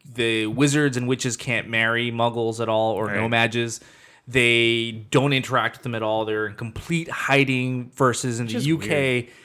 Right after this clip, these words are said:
Speaker 1: they're integrated to some point. People in the U K are aware that there's some magic around because obviously kids get, I'm assuming they're still getting letters from
Speaker 3: You know what it
Speaker 1: Hogwarts and
Speaker 3: kind
Speaker 1: all
Speaker 3: of
Speaker 1: the other
Speaker 3: like,
Speaker 1: wizarding worlds.
Speaker 3: it kind of reminded me of, like, um,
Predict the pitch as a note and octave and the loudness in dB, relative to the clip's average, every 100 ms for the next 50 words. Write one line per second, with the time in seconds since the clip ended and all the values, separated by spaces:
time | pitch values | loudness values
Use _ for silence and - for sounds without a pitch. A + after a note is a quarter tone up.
0 | - - C#3 C3+ C3 B2 A2 - _ _ | -20 0 4 6 4 0 -4 -10 _ _
1 | _ _ _ E3+ E3 D#3 D3 B2 A#2 A#2+ | _ _ _ 2 4 4 6 4 2 0
2 | C#3+ B2 - B2+ A#2+ - D#3+ D3 C#3 B2+ | 0 0 -2 -2 -4 -4 -4 2 2 2
3 | B2 B2 B2+ A#2+ G#2+ A#2+ A#2 A#2 A#2+ B2 | -4 -4 -2 0 0 0 0 0 0 0
4 | A#2+ G#2 A#2 A#2 A2+ - B2+ A2+ A2+ A2+ | -2 -6 -2 0 0 -2 -2 -2 -2 -4
5 | G#2+ A2+ A2+ A2 G#2 G#2 G#2+ A2+ F#2+ A2+ | -4 -8 -6 -4 -4 -6 -10 -8 -4 -4
6 | A2+ A2 - G#2+ - A#2 G#2+ - A2 G#2+ | -4 -10 -12 -14 -10 -10 -10 -6 -4 -6
7 | - _ _ _ _ A#2 A#2 - D#3 C3+ | -12 _ _ _ _ -6 -2 0 2 4
8 | B2 A#2+ C3 B2 B2 A2+ A2+ A2+ G2+ - | 2 2 2 2 2 2 2 2 0 -6
9 | A2 G#2 F3 A3 A2+ - G3 G3 A2+ - | -8 -2 0 2 0 2 2 2 4 4
10 | A2 A2+ A2 G#2 G#2 A2+ A2+ - F#3 D#3 | 2 0 -4 -6 -6 -6 -8 -6 -4 -2
11 | A#2+ B2 B2 A#2 A2 G#2+ G#2+ G2 F#2 F2+ | 0 0 0 -2 -2 -2 -4 -6 -6 -12